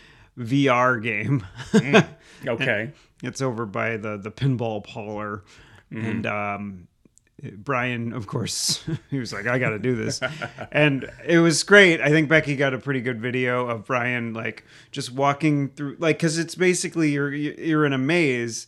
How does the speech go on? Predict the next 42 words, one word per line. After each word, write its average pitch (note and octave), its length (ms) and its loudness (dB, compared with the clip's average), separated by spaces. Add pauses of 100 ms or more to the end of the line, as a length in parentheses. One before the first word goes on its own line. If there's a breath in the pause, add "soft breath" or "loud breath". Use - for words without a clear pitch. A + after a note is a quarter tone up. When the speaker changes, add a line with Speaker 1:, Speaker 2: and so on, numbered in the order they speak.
Speaker 2:
Uh-huh. A#2 400 -2
Speaker 1:
and B2+ 460 -2 (600 soft breath)
there's, C#3 280 -2
like, B2 220 -8
these B2 360 -10 (200)
little B2+ 540 -6 (160)
partitions C#3 760 -2
that, A#2 200 -8 (100)
li-, C#3 340 -10
that B2+ 220 -8
you B2+ 120 -6
walk C3+ 340 -4
around B2+ 640 0
Speaker 2:
Right. A2 160 -4
Speaker 1:
like D3+ 220 4
you're D3 120 0
walking B2 440 -2
around A2+ 340 -4
in A2 80 -4
a A2 60 -4
maze, C3+ 420 4
only C3 220 -4
Speaker 2:
But B2 100 0
you A#2+ 60 0
Speaker 1:
you're B2+ 80 2
Speaker 2:
have A#2+ 180 6
a A2 60 2
V G#2 240 -4
R. G2+ 340 -2
Speaker 1:
you D3 140 2
have D3 100 4
a C#3+ 80 0
V C#3 180 0
R B2+ 200 2
headset D3 440 2
on, A#2 300 -4
and A#2 180 -6
he's B2+ 240 -6
got, C3+ 220 0
like, A#2+ 140 -8
a G#2 60 -10
crossbow, C#3 880 -2